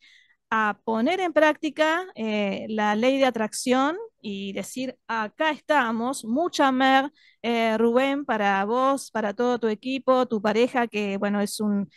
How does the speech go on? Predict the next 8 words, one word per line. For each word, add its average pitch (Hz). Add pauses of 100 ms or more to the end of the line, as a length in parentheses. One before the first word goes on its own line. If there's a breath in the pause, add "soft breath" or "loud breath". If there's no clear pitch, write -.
(280 soft breath)
Este, 208
un 233
gran 240
apoyo 254
ahí 226
en 240
tu 226
vida, 277